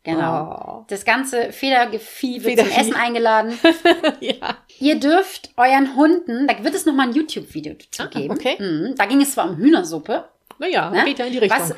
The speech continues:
Speaker 1: genau, was
Speaker 2: Mhm.
Speaker 1: die Hühnersuppe mit dem Rückruf zu tun hat.
Speaker 2: Ah.
Speaker 1: <laughs> Also ihr dürft natürlich alles euren Hunden geben, wenn er das verträgt.
Speaker 2: Ja.
Speaker 1: An Haut,
Speaker 2: Mhm.
Speaker 1: Knorpel, Fleisch, was übrig bleibt. Den
Speaker 2: Mhm.
Speaker 1: ganzen Sapsche-Kram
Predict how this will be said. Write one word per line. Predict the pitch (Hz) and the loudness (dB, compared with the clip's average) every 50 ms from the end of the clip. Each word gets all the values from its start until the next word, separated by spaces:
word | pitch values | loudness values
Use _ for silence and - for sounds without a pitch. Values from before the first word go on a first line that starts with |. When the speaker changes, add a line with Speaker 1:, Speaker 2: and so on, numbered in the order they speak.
| - - _ | -12 -16 _
Speaker 1:
genau, | 214 233 240 233 175 165 | -2 0 2 2 2 4
was | 220 240 220 | 4 2 2
Speaker 2:
Mhm. | 220 | 2
Speaker 1:
die | 277 - | 0 4
Hühnersuppe | 269 294 269 262 247 220 247 247 - 226 220 | 4 4 4 4 0 -2 -6 -6 -4 -4 -4
mit | 220 214 208 202 208 | -4 -4 -6 -6 -6
dem | 202 | -6
Rückruf | 190 185 330 330 - - - - | -4 -4 -4 -4 -4 -8 -8 -8
zu | - - | -14 -16
tun | - - - 311 151 190 | -16 -10 -8 -6 -4 -4
hat. | 311 330 - - - - - 180 | -4 -4 -6 -12 -16 -14 -12 -10
Speaker 2:
Ah. | - 185 | 0 0
Speaker 1:
<laughs> | 269 262 277 277 247 196 196 165 156 - - | 0 0 0 -4 -6 -6 -6 -8 -12 -14 -4
Also | - 226 220 240 | -2 -2 -2 -2
ihr | 240 | -2
dürft | - 269 381 403 403 - - 277 - - _ _ | 0 0 0 0 -2 -6 -12 -16 -16 -16 _ _
natürlich | 214 247 262 247 - - 349 339 330 302 - - | -8 -6 -6 -6 -4 -4 -2 -2 -2 -4 -4 -4
alles | 220 285 302 294 - | -4 -2 -2 -2 -4
euren | - 247 247 247 233 | -4 -4 -4 -4 -4
Hunden | 247 269 247 208 | -4 -4 -6 -6
geben, | - 240 254 247 240 226 202 | -6 -6 -6 -6 -6 -4 -4
wenn | 220 220 226 | -4 -2 -2
er | 214 | -2
das | 208 202 202 - | -4 -4 -8 -8
verträgt. | - 190 - - - - 214 202 190 | -10 -12 -12 -12 -10 -8 -6 -6 -4
Speaker 2:
Ja. | - | -6
Speaker 1:
An | 208 240 226 - - | -6 -6 -8 -4 -2
Haut, | 185 170 180 185 185 180 180 - - - | 0 0 2 0 -2 -4 -6 -10 -14 -12
Speaker 2:
Mhm. | 202 175 | -10 -8
Speaker 1:
Knorpel, | 170 175 180 185 185 185 185 175 170 175 170 170 170 165 - - - | -6 -4 -4 -4 -4 -4 -6 -6 -4 -4 -2 -4 -4 -6 -8 -12 -16
Fleisch, | - - - 202 175 185 180 - - | -18 -12 -8 -6 -6 -4 -6 -6 -8
was | 175 170 | -10 -12
übrig | - 208 - - 165 160 - - | -12 -14 -14 -14 -16 -16 -12 -8
bleibt. | - 170 - - - | -8 -6 -6 -6 -8
Den | 196 196 | -6 -4
Speaker 2:
Mhm. | 262 | -4
Speaker 1:
ganzen | 311 349 - 262 233 196 | -4 -4 -4 -6 -8 -8
Sapsche-Kram | 175 165 190 196 - - - - - - - - 151 143 147 233 285 | -8 -6 -6 -6 -6 -6 -8 -8 -10 -10 -14 -14 -12 -8 -6 -4 -4